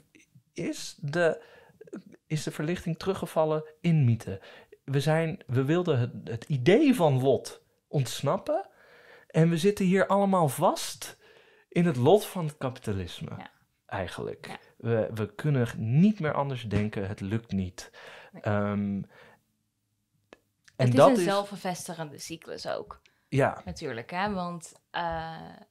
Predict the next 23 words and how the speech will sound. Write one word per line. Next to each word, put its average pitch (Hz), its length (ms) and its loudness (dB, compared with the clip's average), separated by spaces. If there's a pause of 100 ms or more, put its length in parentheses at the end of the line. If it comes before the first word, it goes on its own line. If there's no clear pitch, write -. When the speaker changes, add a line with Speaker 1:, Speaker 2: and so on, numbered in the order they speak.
(840)
Speaker 2:
je - 140 0
groeit 226 260 8
op 240 140 4
in 240 60 2
een 202 120 0
omgeving 175 420 -4
waarin 160 240 -6
er 156 60 -6
bepaald 139 320 -6
in 120 120 -8
geloofd 73 300 -8
wordt. - 220 -18 (600)
En 175 300 -4
daar 175 180 -2
groei 208 220 -2
je 208 80 0
mee 208 200 -2
op. 175 220 -4
En 220 120 -6
ook 190 180 -2
al 180 100 -8
zet 180 280 -8
je 214 260 -4